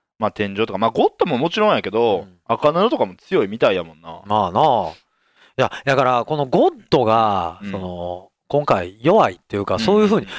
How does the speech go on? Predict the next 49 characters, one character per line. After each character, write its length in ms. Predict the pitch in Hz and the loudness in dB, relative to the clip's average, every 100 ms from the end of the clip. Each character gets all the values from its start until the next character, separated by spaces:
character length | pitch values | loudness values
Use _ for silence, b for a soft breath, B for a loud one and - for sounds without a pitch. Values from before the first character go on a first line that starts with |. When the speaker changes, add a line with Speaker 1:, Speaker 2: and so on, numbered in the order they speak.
| B | B
Speaker 2:
で 80 | 240 | 2
も 80 | |
元 180 | 202 311 | 2 2
々 140 | 311 262 | 2 2
ゴ 180 | 247 | 4
ッ 20 | 427 | 4
ド 100 | - | 4
は 80 | 127 | 2
ず 100 | 151 | 0
っ 20 | |
と 120 | 135 - | -2 2
変 120 | 190 | 4
わ 120 | 202 | 6
ら 80 | 190 | 4
ず 80 | 135 | 0
や 80 | |
ん、 40 | 95 | -2
五 140 | 110 | 2
号 120 | 113 | 2
機 100 | 95 | 0
に 60 | 95 | -6
な 80 | 87 | -10
っ 40 | |
て 140 | - 87 | -6 -4
か 100 | 87 | -2
ら。 200 | 87 - _ _ | -2 -4 _ _
Speaker 1:
ど 100 | 120 | -4
う 20 | |
い 0 | |
う 20 | |
こ 80 | 104 | -2
と？ 80 | 85 | -4
確 200 | - 160 | -4 -4
率？ 280 | 139 196 226 _ | -2 -6 -8 _
Speaker 2:
い 60 | 175 | 0
や、 140 | 143 | 2
あ 60 | 131 | 0
の、 220 | 120 117 - _ _ _ - | 0 -6 -12 _ _ _ -8
あ 100 | 110 | -6
の、 680 | 92 90 87 87 87 87 90 _ _ _ | -6 -12 -14 -16 -18 -20 _ _ _ _
ハ 180 | - 147 | 0 0
ー 20 | |
デ 80 | 110 | 0
ス 120 | - | -6
の 120 | 98 | -2
け 120 | 147 | -2
て、 280 | - 165 104 B | 2 2 2 B
Speaker 1:
う 60 | 104 | -12
ん。 160 | 90 | -12